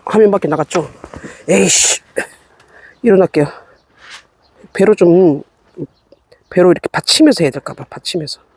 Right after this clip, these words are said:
이게 배가 필요할 때가 있어. 교통사고 났을 때도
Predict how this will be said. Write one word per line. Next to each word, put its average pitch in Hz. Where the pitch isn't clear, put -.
이게 160
배가 175
필요할 254
때가 -
있어. -
교통사고 214
났을 143
때도 156